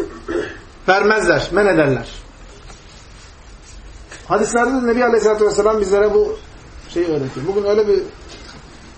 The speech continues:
düzende yaşıyoruz ki, öyle bir hayatta yaşıyoruz ki dediğimiz gibi artık kimse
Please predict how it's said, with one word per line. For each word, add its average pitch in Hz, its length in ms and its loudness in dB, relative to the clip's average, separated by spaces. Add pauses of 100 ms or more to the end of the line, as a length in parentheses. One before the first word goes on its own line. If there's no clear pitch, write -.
(120)
düzende 180 340 0
yaşıyoruz 180 420 0
ki, 156 120 -4
öyle 175 180 2
bir 170 60 0
hayatta 160 300 -2
yaşıyoruz 160 380 -4
ki 170 140 -6
dediğimiz 160 320 -2
gibi 151 220 -2 (680)
artık 160 320 -6
kimse 170 360 -2